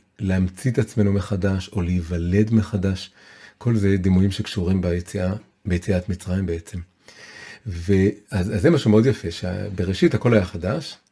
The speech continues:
אבל אז כשמגיעים למצרים ומתחילים יותר מדי להשתקע שם, שמתחילים ל-, לפרוט ולרבות, ואז כמו בכל גלות, יש סכנה ששוכחים מי אנחנו באמת, מה המהות שלנו, מה הייעוד שלנו.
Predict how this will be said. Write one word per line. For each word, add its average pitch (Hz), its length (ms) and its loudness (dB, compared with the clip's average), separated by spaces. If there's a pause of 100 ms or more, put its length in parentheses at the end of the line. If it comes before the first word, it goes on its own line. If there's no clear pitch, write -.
(120)
אבל 92 240 -2
אז 123 360 0
כשמגיעים 95 320 -2
למצרים 147 640 0
ומתחילים 95 640 0
יותר 117 200 0
מדי 127 180 2
להשתקע 123 520 4
שם, 87 240 -4
שמתחילים 98 640 -6 (560)
ל-, 90 280 -2
לפרוט 113 420 4
ולרבות, 98 600 6
ואז 101 160 -2 (240)
כמו 113 180 2
בכל 139 240 4
גלות, 104 340 4 (300)
יש 107 140 -2
סכנה 110 320 0
ששוכחים - 640 4 (600)
מי 110 280 6
אנחנו 92 440 0 (180)
באמת, 95 580 -2
מה 92 300 -2
המהות 95 400 -2
שלנו, 92 360 -4
מה 92 140 -4
הייעוד 107 400 0
שלנו. 101 380 4